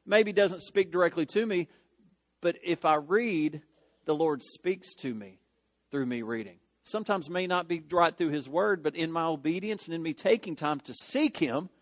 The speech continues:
He answers me. And, uh, this, this is our authority. This is what we come under. And we saw last week, we saw the last few weeks, how we can mess up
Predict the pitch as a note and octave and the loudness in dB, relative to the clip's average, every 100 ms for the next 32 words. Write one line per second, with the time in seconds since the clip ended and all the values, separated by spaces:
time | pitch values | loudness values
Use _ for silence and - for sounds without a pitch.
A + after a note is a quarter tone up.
0 | _ _ _ _ - D3+ C#3+ C3 - G#2+ | _ _ _ _ -2 0 0 -4 -8 -12
1 | F2+ G2 E2+ _ _ _ _ _ _ _ | -14 -16 -20 _ _ _ _ _ _ _
2 | _ - C#3 C#3 C3 C#3 C3+ A#2+ A#2 _ | _ -2 0 2 0 4 6 6 2 _
3 | _ _ _ _ - C#3 A3+ D#3+ - - | _ _ _ _ 0 8 8 8 -2 -8
4 | _ _ _ _ _ C3 G#3 A#3 G3+ F3+ | _ _ _ _ _ 8 8 8 4 6
5 | D#3+ F3 - G#3 A3 C#3+ D3 - F#3 G3+ | 6 6 4 4 6 4 0 -2 -2 2
6 | F#3 F#3 F3 F#3 F3 E3+ C#3 G#2 _ _ | 4 4 0 0 0 0 -2 -8 _ _
7 | E3+ F#3+ - B3+ B3 G#3+ G#3 - G3+ E3+ | -4 -2 2 4 6 6 6 4 4 4
8 | A2+ _ - F3 A#3 A3+ G3+ G3+ F#3+ - | 2 _ -4 2 6 6 8 6 6 2
9 | G3 F#3 E3+ B2+ - _ - F#3 F3+ G#3+ | 4 6 6 2 -14 _ 4 6 8 8
10 | - G#3 E3 - _ D3 F3 A#3 - A#3 | 6 0 0 -8 _ 0 4 6 6 10
11 | A3 E3+ - | 10 8 2